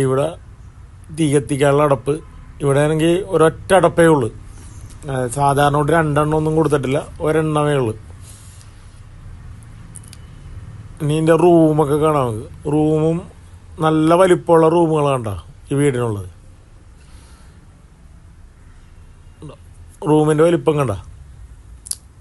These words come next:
നല്ല സ്പേസ് ഉള്ള റൂമാണ് എല്ലാവരും. അതുപോലെ തന്നെ രണ്ട് സൈഡിലും വലിയ ജനലൊക്കെ കൊടുത്തിട്ടുണ്ട്. കാറ്റും വെളിച്ചമൊക്കെ അതുകൊണ്ട് നല്ലോണം കിട്ടും. ദേ, ഇവിടെ ഒരു ഡ്രസ്സിങ് ടേബിൾ സെറ്റ് ചെയ്തിട്ടുണ്ട്.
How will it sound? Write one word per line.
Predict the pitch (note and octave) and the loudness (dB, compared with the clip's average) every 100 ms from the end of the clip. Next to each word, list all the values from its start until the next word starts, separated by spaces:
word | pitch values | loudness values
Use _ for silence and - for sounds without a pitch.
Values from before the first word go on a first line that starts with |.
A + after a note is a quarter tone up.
| - - - - D3 C3 | -20 -20 -20 -14 -8 -4
നല്ല | C#3+ D3 D3 D3+ D#3+ | -2 -2 0 0 0
സ്പേസ് | - F3+ E3 D#3 | 0 2 2 2
ഉള്ള | D3 D3 | 0 0
റൂമാണ് | E3 D#3 C#3+ C#3 | 0 2 2 0
എല്ലാവരും. | C3 B2 C3+ - - - - - - | 0 -4 -8 -16 -20 -20 -18 -16 -10
അതുപോലെ | B2 C#3 D3 D3+ | -2 0 2 2
തന്നെ | D#3+ E3 | 2 2
രണ്ട് | D#3 D3 D3 | 0 0 2
സൈഡിലും | E3 D3+ D3+ D#3+ D#3+ | 2 2 0 0 0
വലിയ | D3 D3 C#3 | 0 0 2
ജനലൊക്കെ | E3 C#3+ C3+ C#3 C#3 | 2 4 2 0 -2
കൊടുത്തിട്ടുണ്ട്. | D3 C#3 C3+ D#3 - - - - - D#3 | -2 -2 -4 -6 -8 -20 -20 -20 -14 -4
കാറ്റും | D3 C#3 D#3 D#3+ | -2 -2 -4 0
വെളിച്ചമൊക്കെ | F3 D#3 E3+ | 0 0 2
അതുകൊണ്ട് | E3+ E3+ D#3+ D#3+ | 2 2 0 0
നല്ലോണം | D#3 C#3 C3+ C3+ D3 | 0 0 0 0 -4
കിട്ടും. | A#2 G#2+ - - - - - - - - | -6 -10 -10 -18 -18 -20 -20 -20 -20 -2
ദേ, | C3+ D3+ | 2 4
ഇവിടെ | D3+ D3 E3+ - - - - - - | 4 2 -2 -8 -20 -20 -20 -10 0
ഒരു | D#3 C#3+ | 0 2
ഡ്രസ്സിങ് | D#3 D#3 - D3 C#3 | 2 2 0 -2 2
ടേബിൾ | D3 C#3 C#3 E3 - - | 4 4 2 0 -4 -6
സെറ്റ് | D#3 C3+ - | -6 -4 0
ചെയ്തിട്ടുണ്ട്. | D3 B2+ B2 | 0 0 -2